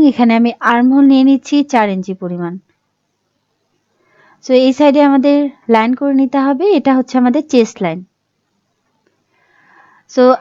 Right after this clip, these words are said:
আপনি যে যার বাচ্চার জন্য তৈরি করছেন তার অরিজিনাল বডি যা তো হবে তার সাথে আপনারা দুই ইঞ্চি যোগ করে দিবেন বা তিন ইঞ্চি যোগ করে দিবেন, তাকে আপনারা চার দিয়ে ভাগ করে দিবেন। So এখানে আমি, তো এখানে আমি পৌনে ছয় ইঞ্চি পরিমাণ নিচ্ছি এবং এক্সট্রা করে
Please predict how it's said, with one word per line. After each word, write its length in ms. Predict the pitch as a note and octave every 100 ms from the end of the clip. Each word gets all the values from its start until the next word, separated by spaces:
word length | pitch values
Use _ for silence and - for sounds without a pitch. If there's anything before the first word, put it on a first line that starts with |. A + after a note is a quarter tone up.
| D4+
আপনি 200 | - D4+ D4
যে 80 | C4 A#3
যার 140 | A#3+ A3
বাচ্চার 320 | A3 A3 A#3+ A3+
জন্য 120 | B3 B3 A#3+
তৈরি 180 | A3+ A#3
করছেন 380 | A#3 - D4 G4 F4
তার 160 | A#3 G#3 A3 _ _ _ B3+
অরিজিনাল 460 | A#3+ C4 C#4+ D4+ B3+
বডি 200 | A3+ A3 G#3+
যা 100 | G3+ G3 G3+
তো 60 | A#3+ A3+
হবে 200 | G3+ G#3 C#4
তার 140 | B3 A#3+
সাথে 180 | B3 B3 A#3+
আপনারা 260 | A3 G#3 B3 A#3+
দুই 120 | A#3+ A3+
ইঞ্চি 160 | A#3 G#3+
যোগ 100 | G#3+ -
করে 140 | G#3+ G#3+
দিবেন 200 | A#3 F#4 D4
বা 60 | A#3+
তিন 120 | B3+ A#3
ইঞ্চি 180 | A3 A#3 G#3
যোগ 100 | G#3 G#3+
করে 120 | G#3
দিবেন, 180 | A3 D4 D#4 A#3
তাকে 180 | G#3+ A3+
আপনারা 220 | A3+ A#3+ A#3+
চার 120 | B3+ A3+ G3+
দিয়ে 120 | F#3+ F#3
ভাগ 100 | -
করে 120 | F#3 F3+
দিবেন। 200 | F3+ F3+ - _ - - _ -
So 60 | C#4 C#4
এখানে 240 | A#3+ D#4 D#4+ A3+
আমি, 160 | A3 D4+ G#4+
তো 40 | C4+
এখানে 200 | - D4+ D4+
আমি 100 | D4 D4+
পৌনে 240 | C4 A#3+ A#3 A#3
ছয় 180 | A3+ A3
ইঞ্চি 180 | A#3 B3 A#3+
পরিমাণ 300 | A#3+ B3+ C4
নিচ্ছি 240 | C4 C4 - D#4+
এবং 120 | B3 A3
এক্সট্রা 240 | - G#3+ G3+
করে 140 | A3